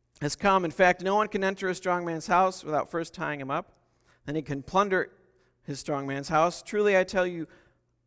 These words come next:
I love this, "people can be forgiven all their sins and every slander they utter, but whoever blasphemes against the Holy Spirit will never be forgiven. They are guilty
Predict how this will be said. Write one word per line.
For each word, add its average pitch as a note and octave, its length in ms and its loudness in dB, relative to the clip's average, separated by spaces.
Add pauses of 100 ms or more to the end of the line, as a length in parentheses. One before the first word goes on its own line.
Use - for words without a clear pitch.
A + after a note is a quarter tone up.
(120)
I B2 60 -10
love C#3 160 -2
this, G#2+ 240 -10
"people F#3+ 440 -8
can G#3+ 440 -4
be G3+ 140 -6
forgiven D#3+ 500 -4
all C3+ 140 -4
their C3 160 -6
sins A2 560 -16 (560)
and B2 160 -12 (120)
every G#3+ 320 2
slander F3 380 -4
they D3 140 -2
utter, A#2 360 -8 (380)
but B2+ 100 -14
whoever D3 240 -6
blasphemes D3+ 560 -4
against C3+ 280 -10
the C3 80 -14
Holy B2+ 160 -10
Spirit A#2 360 -10
will A2+ 80 -10
never A#2 220 -10
be A2+ 160 -12
forgiven. A2 540 -14 (380)
They A#2 100 -8
are A#2 100 -8
guilty C3+ 560 -10